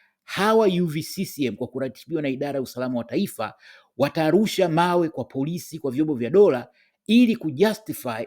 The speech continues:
vyombo hivi vya dola kuwaua tena waandamanaji, kwamba this time sio tu uharibifu umefanyika, labda kuchoma vituo vya mafuta na vitu kama hivyo,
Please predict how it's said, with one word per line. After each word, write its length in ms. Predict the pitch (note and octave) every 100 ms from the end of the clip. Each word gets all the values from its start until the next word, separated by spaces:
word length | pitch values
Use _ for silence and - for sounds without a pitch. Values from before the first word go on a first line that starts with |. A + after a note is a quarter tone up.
| -
vyombo 340 | A#2+ E3 D3+
hivi 200 | E3 E3
vya 140 | B2+ B2+
dola 360 | F#3+ D#3 A2+ - _ _
kuwaua 640 | - D3+ C#3+ - F#3+ E3 C#3
tena 460 | - D#3+ C#3 A#2+ -
waandamanaji, 800 | A#2+ A#2 A#2 A#2 A#2+ B2+ A2 F#2+
kwamba 440 | - C3+ C3 C#3 - _ _
this 220 | - G#3 -
time 340 | G3 D3+ B2 - _
sio 260 | - - A3+
tu 160 | G3 F#3+
uharibifu 580 | C#3+ C3+ C#3 F3+ -
umefanyika, 360 | C#3+ A#2+ B2+ C3
labda 140 | C#3
kuchoma 280 | A#2 A#2 D3+
vituo 260 | A#2+ A#2 C3+
vya 160 | A#2
mafuta 520 | A2+ F#2+ - G#3+ F3 C#3+
na 60 |
vitu 160 | A2 A#2+
kama 180 | G2 B2+
hivyo, 300 | F#3 A#2+